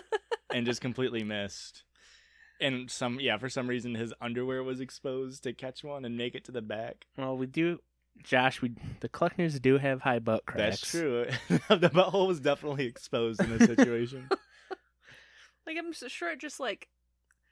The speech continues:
Speaker 3: I'm imagining, like, him tossing up a handful of almonds to try and catch them, and then one just goes down, like, the back of his shirt and just lands all the way down into his butt crack, and it's just there until he farts later, and then he feels it moving around and vibrating, and he's
Speaker 2: It's
Speaker 3: like,
Speaker 2: just
Speaker 3: "Oh, no,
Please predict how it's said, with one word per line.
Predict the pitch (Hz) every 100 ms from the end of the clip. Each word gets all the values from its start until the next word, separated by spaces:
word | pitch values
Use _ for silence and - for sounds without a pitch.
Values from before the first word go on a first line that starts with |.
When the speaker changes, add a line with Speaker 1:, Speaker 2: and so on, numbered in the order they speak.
| _ - -
Speaker 3:
I'm | 285
imagining, | 339 277 247 277 285
like, | 214 247
him | 262
tossing | - 220 233 269
up | 262
a | 269
handful | 254 240 -
of | 208
almonds | 175 190 196
to | -
try | 214 180
and | 180
catch | - -
them, | - 160 160 196 - _ _ _ -
and | 208
then | 202 190 190
one | 202 196 202
just | 226 -
goes | 214 214
down, | 196 185 165 190
like, | 196
the | 233
back | 208 175 185
of | 190
his | 202
shirt | - 202 175 214 - _ _ _ _ _ _ _
and | 233 220
just | 220 220
lands | 208 208 202 208 - - -
all | 269
the | 277
way | 277
down | 262 247
into | 233 254 -
his | 233
butt | 240 -
crack, | - 202 226
and | 214
it's | 208 -
just | - 233 -
there | 208 233
until | 214 220 208
he | 196
farts | 202 208 -
later, | 214 160 175
and | 196
then | 190
he | 202
feels | - 226 240 226
it |
moving | 247 311 302
around | 294 302 277 214
and | 214
vibrating, | 233 277 240 202 190 190
and | 240
he's | -
Speaker 2:
It's | 135
Speaker 3:
like, | 254
Speaker 2:
just | 135
Speaker 3:
"Oh, | 392 381
no, | 427 339 240